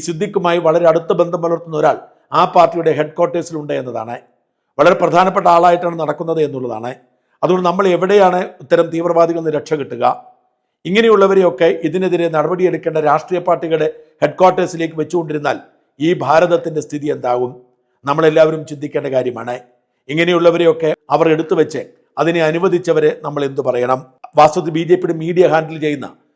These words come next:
ആളെക്കുറിച്ചാണ് ടി പി സെൻകുമാർ ഇങ്ങനെ പറഞ്ഞത്. ബി ജെ പി അതുകൊണ്ടാണ് സിദ്ദിഖാപ്പൻ വിഷയത്തിൽ പ്രതിഷേധിക്കാത്തത് എന്നാണ് ടി പി സെൻകുമാറിന്റെ പ്രസ്താവന. തൊട്ടു പിന്നാലെ സെൻകുമാറിനെ ചീത്ത വിളിച്ചുകൊണ്ട്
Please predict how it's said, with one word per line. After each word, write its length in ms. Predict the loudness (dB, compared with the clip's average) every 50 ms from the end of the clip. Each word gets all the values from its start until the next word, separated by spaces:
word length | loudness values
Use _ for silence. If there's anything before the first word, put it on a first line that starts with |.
| _ _ -4 0 2
ആളെക്കുറിച്ചാണ് 600 | 4 4 4 2 0 -4 -4 -2 -2 -2 -2 -4 -10 -14 _ _
ടി 80 | -10 -8 -6
പി 80 | -6 -6 -6
സെൻകുമാർ 380 | -6 -10 -8 -6 -4 -2 -2 -2 -4 -6 -16 -18
ഇങ്ങനെ 180 | -8 -4 -4 -4 -2
പറഞ്ഞത്. 340 | -4 -6 -6 -6 -4 -4 -4 -4 -6 -14 _ _ _ _ _ _ _ _ -4 -2
ബി 60 | 0 0
ജെ 80 | 0 0 2
പി 60 | 4 4
അതുകൊണ്ടാണ് 420 | 4 4 0 -2 0 0 0 0 -2 -6 -16 _ _ -12 -8
സിദ്ദിഖാപ്പൻ 500 | -6 -2 0 0 2 4 2 2 2 -2 -4 -6
വിഷയത്തിൽ 300 | -8 -6 -8 -8 -8 -10 -10 -8
പ്രതിഷേധിക്കാത്തത് 800 | -8 -6 -6 -4 -4 -4 -4 -2 0 2 2 2 2 0 -2 -2 -4 -6 -8
എന്നാണ് 280 | -4 -4 -4 -4 -4 -8 -16 _ _ _ _ -6
ടി 60 | -6 -6 -6
പി 100 | -8 -14 -16 -16 -16 -14 -14
സെൻകുമാറിന്റെ 440 | -14 -10 -8 -6 -6 -6 -8 -8 -12
പ്രസ്താവന. 380 | -10 -6 -4 -4 -4 -2 -2 -4 -4 -4 -6 -6 -4
തൊട്ടു 180 | 0 2 2 2
പിന്നാലെ 300 | 4 4 2 2 2 2 0 -2
സെൻകുമാറിനെ 500 | -4 -2 0 2 4 4 4 4 2 0 -2 -4
ചീത്ത 180 | -4 -4 -4 -4
വിളിച്ചുകൊണ്ട് 460 | -4 -4 -6 -4 -6 -6 -6 -8 -8